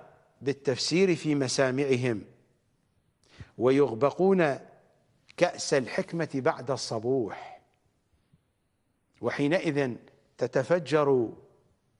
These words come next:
ينابيع الحكمة من قلوبهم على ألسنتهم. سؤال مهم:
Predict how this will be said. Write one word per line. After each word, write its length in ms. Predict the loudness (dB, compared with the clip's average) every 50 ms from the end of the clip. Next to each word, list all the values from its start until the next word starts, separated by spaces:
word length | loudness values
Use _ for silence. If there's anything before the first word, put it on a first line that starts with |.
| _ _ _ _ _ _ _ _ _ _ -20 -20 -12 -6
ينابيع 640 | 0 2 2 4 4 2 2 2 0 0 2 2 2
الحكمة 760 | 0 0 -2 -4 -4 -2 -2 -2 -2 -2 -2 -4 -6 -6 -6 -10 _ _ _ _ _ _ _ _ _ -6
من 320 | -4 -2 0 0 -2 -2
قلوبهم 720 | -2 0 0 2 2 2 2 2 2 2 2 2 2 0 2
على 400 | 0 2 2 2 2 0 0 -4
ألسنتهم. 720 | -6 -4 -4 -4 -4 -4 -6 -8 -12 -14 -14 -14 -16 -18 _ _ _ _ _ _ _ _ _ _ _ _ _ _ _ _ _ _ _ _ _ _ _ _ _ -12
سؤال 960 | -8 -2 0 0 2 4 2 2 2 2 2 2 2 0 0 -2 -6 -8 -10 -6
مهم: 600 | -2 -2 0 2 2 2 2 0 0 -2 -2 -4